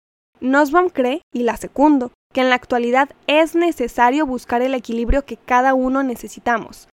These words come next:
pero observa que las personas del siglo veintiuno no buscan equilibrar su intelecto, sus emociones, sus pensamientos y sus acciones. Todo lo contrario. Ella cree que la sociedad va hacia los excesos,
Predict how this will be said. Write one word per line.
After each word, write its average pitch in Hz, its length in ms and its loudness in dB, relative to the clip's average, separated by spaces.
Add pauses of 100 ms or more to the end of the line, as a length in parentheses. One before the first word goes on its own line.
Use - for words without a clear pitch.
pero 240 240 2
observa 240 520 2
que - 120 -6
las 226 160 -2
personas 262 440 -2
del 240 140 -2
siglo 277 280 0
veintiuno 311 640 0
no 262 240 2
buscan 294 480 0
equilibrar 226 500 -2
su 285 140 -4
intelecto, 240 720 -4
sus 233 220 -8
emociones, 240 720 -2
sus - 220 -10
pensamientos 226 760 -6
y 226 140 -10
sus 226 240 -8
acciones. - 680 -2 (380)
Todo 233 340 4
lo 320 120 2
contrario. 247 580 -4 (380)
Ella 269 280 2
cree 294 240 0
que 339 120 0
la 311 100 2
sociedad 240 520 -2
va 247 240 4
hacia 277 260 -2
los 220 260 -6
excesos, - 720 -12